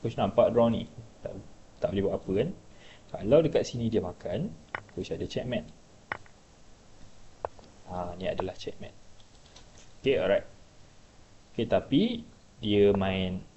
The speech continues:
bishop pergi dekat C empat.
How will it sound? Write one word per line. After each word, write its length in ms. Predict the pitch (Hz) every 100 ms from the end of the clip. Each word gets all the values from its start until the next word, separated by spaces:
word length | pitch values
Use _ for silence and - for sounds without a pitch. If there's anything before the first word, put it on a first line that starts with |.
| - - -
bishop 480 | 107 - 123 - - -
pergi 240 | - 90
dekat 400 | - - 127 165 - - - - - - - - - - - - -
C 320 | - - 113
empat. 320 | 95 101 -